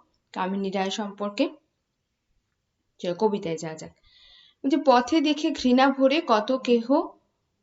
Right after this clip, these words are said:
গেল সরে, উপহাস করি কেহ যায়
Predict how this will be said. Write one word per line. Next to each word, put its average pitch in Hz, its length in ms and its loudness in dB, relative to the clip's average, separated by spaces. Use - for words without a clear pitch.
গেল 208 280 4
সরে, 160 380 -2
উপহাস 254 600 0
করি 226 300 -2
কেহ 233 340 -2
যায় 196 320 -2